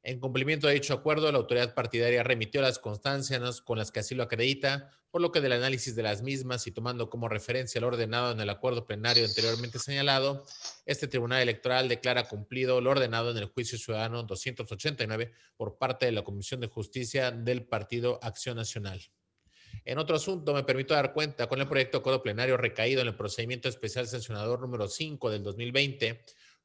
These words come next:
promovido por Eleazar Marín Quebrado, síndica procuradora del Ayuntamiento de Teloloapan, Guerrero, en contra del presidente municipal, tesorero y secretario general de Teloloapan, Guerrero, por actos que consideró constitutivos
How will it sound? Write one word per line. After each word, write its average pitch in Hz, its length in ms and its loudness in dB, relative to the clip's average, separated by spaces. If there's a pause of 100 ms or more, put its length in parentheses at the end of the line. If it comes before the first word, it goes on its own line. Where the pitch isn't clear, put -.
(120)
promovido 151 580 2
por 117 120 2
Eleazar 120 460 2
Marín 123 340 0 (100)
Quebrado, 117 580 2
síndica 127 500 -6
procuradora 113 560 0
del 120 100 2
Ayuntamiento 107 460 -2
de 113 60 0
Teloloapan, 113 560 -2
Guerrero, 135 440 2 (300)
en 110 160 -8
contra 143 340 0
del 117 140 2
presidente 135 440 -2
municipal, 117 600 -2
tesorero 117 440 -2
y 120 60 0
secretario 117 460 -4
general 117 400 -2
de 117 80 0
Teloloapan, 123 580 -2
Guerrero, 135 500 2 (340)
por 127 180 2
actos 127 400 0
que 165 120 -2
consideró 127 540 0
constitutivos 127 840 -4